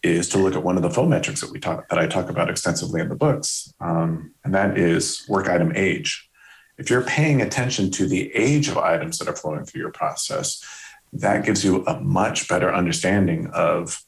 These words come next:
um, of, of the state or health or performance, you know, of your process. And you kind of back into understanding control and work in progress. Because if things are aging too long,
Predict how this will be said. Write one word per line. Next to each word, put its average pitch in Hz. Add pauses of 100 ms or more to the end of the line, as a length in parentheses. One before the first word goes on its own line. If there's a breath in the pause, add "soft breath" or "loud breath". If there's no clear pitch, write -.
(400 soft breath)
um, 87 (380)
of, -
of -
the -
state - (100)
or 85
health 90
or 135
performance, 98
you 87
know, 87
of 82
your 80
process. - (880)
And 101
you 98
kind 113
of - (300)
back 110 (100)
into 95
understanding 90
control 85
and 85
work 87
in 87
progress. 101
Because - (320 loud breath)
if -
things 160
are -
aging 104
too 104
long, 95